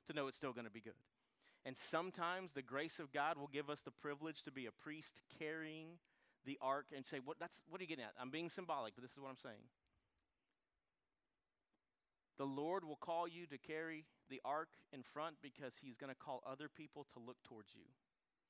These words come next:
And let me just say, that's why we've got to be so careful, because a, a, a watching world is looking to see what we're doing. A watching world is looking to see what we are doing. And, and, and you never,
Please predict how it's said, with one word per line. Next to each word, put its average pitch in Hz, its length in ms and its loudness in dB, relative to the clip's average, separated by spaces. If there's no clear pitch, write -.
And 117 100 -6
let 127 120 0
me 139 80 -2
just 127 180 -8
say, 143 180 -4
that's 131 240 -4
why 143 200 2
we've 127 240 -4
got 131 180 -4
to - 80 -14
be 120 140 -10
so 127 200 -8
careful, - 460 -10
because 131 260 0
a, 131 160 -2
a, - 400 -10
a - 20 -4
watching 131 520 -2
world 117 280 -2
is 98 140 -12
looking 120 240 -6
to 101 60 -10
see - 180 -8
what 104 240 -8
we're - 160 -12
doing. 98 140 -12
A 151 40 -4
watching 151 420 0
world 135 280 0
is 113 140 -8
looking 143 300 -4
to 127 120 -10
see 127 480 -6
what 120 260 -8
we 113 260 -8
are 113 160 0
doing. 110 380 -6
And, 123 240 -4
and, 135 220 -2
and 135 120 -2
you 127 80 0
never, 143 600 0